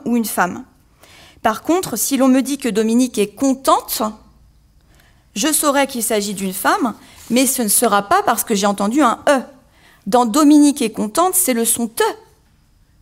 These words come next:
qui marque le féminin. Cette remarque permet de remettre en cause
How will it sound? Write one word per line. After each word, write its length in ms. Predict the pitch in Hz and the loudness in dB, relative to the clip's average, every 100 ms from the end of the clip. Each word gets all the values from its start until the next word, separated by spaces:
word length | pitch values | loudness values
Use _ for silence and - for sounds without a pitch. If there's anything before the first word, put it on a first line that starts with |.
| _ _ - | _ _ -12
qui 140 | - | -2
marque 240 | 226 226 | 0 0
le 80 | 220 | -4
féminin. 460 | 202 208 190 180 180 - _ _ _ _ _ _ _ _ - - - - - _ _ _ _ | -4 -4 -4 -4 -6 -14 _ _ _ _ _ _ _ _ -20 -20 -20 -20 -20 _ _ _ _
Cette 260 | - 294 285 | -2 -2 0
remarque 460 | 269 262 403 - | 2 2 2 0
permet 300 | - 277 302 | 0 2 2
de 100 | 330 | 2
remettre 400 | 262 254 294 302 | 2 2 2 0
en 80 | 262 | -2
cause 440 | 254 339 370 370 | -2 0 0 -2